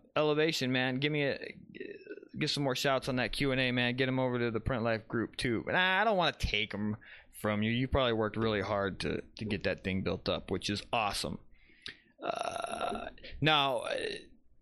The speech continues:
Standard Graphics is asking if we run L E Ds in our unit. Nope.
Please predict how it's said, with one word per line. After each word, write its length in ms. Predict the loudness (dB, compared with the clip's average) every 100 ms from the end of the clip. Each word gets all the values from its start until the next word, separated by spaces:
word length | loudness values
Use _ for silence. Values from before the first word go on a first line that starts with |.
| -2
Standard 480 | 2 2 4 2 4
Graphics 540 | 4 4 0 -2 0
is 120 | 2
asking 380 | 4 2 2 -2
if 100 | 0
we 120 | 2
run 200 | 2 2
L 240 | 2 2 2
E 60 |
Ds 260 | 2 0 2
in 60 |
our 120 | 2 2
unit. 360 | 2 2 2
Nope. 260 | 2 2